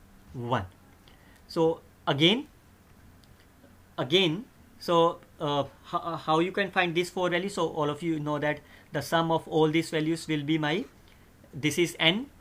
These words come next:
How many elements are there? Six, minus there are the three elements of this di-, uh, dip-, we already calculated that, like, say, uh, T three plus I plus F two. So since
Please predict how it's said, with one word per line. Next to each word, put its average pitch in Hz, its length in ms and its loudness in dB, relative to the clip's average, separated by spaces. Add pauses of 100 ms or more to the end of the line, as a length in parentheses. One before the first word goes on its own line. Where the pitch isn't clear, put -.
(160)
How 143 160 -2
many 151 200 0
elements 156 320 -4
are 165 120 -2
there? 151 160 -4
Six, - 480 -6 (320)
minus 147 640 0 (260)
there 147 160 -2
are 143 80 0
the - 100 -2
three 180 320 0
elements 185 480 -4 (300)
of 143 240 0
this 147 280 -2
di-, 147 300 -6
uh, 143 140 -4
dip-, 131 200 -8 (240)
we 170 220 0
already 180 260 2
calculated 151 640 0
that, 156 220 0 (400)
like, 147 280 0
say, 156 400 2
uh, 139 280 -2 (520)
T 156 220 2
three 180 400 -4
plus 156 600 -2 (120)
I 151 380 4
plus 151 280 -2
F 143 220 -4
two. 139 220 -2 (240)
So - 100 -10
since 175 320 -2